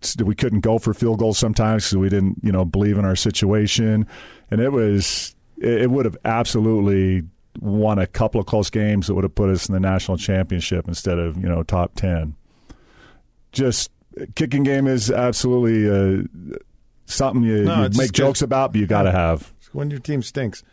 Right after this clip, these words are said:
Speaker 2: And they can't score touchdowns, so they gotta kick field goals all the time. So
Speaker 1: Yeah,
Speaker 2: you get,
Speaker 1: that's
Speaker 2: you
Speaker 1: a
Speaker 2: get a
Speaker 1: good
Speaker 2: couple.
Speaker 1: point. That's a good point.
Speaker 2: That's what it
Speaker 1: They,
Speaker 2: is.
Speaker 1: they had to, they weren't scoring touchdowns.
Speaker 2: So
Speaker 1: I'm still not,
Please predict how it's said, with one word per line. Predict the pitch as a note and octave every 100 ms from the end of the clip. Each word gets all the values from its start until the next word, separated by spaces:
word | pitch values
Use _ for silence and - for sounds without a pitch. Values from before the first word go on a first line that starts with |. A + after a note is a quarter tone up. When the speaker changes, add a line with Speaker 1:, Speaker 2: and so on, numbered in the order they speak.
| _ - _ -
Speaker 2:
And | C3
they | C#3
can't | - F3+
score | - D3 C3
touchdowns, | D#3+ E3 - A#2+ A#2
so | B2
they | A#2+
gotta | B2+ B2
kick | C#3 B2
field | E3 D3
goals | A#2 G2
all | F#2 F#2
the |
time. | G2+ F2+
So | F2 -
Speaker 1:
Yeah, | F#3 G#3
Speaker 2:
you |
get, | E3+
Speaker 1:
that's | A3 B3+
Speaker 2:
you | B2
Speaker 1:
a |
Speaker 2:
get | C4
a |
Speaker 1:
good |
Speaker 2:
couple. | - C#3+
Speaker 1:
point. | D3+ F3
That's | F#3+ F#3
a |
good | F3+ F#3+
point. | - B2+ C#3
Speaker 2:
That's | -
what | G2+ A#2+
it | C3+
Speaker 1:
They, | D#3+
Speaker 2:
is. | B2
Speaker 1:
they | C3+
had | C3 C#3+ C#3
to, | C#3+ C#3 C3+ C3
they | - B2+
weren't | C3+ C3
scoring | C#3+ C#3
touchdowns. | C3 B2 - A#2 A2+ B2 - -
Speaker 2:
So | - F#3 A3+
Speaker 1:
I'm | - F3
still | - G3+ F3+
not, | E3 D3 C#3+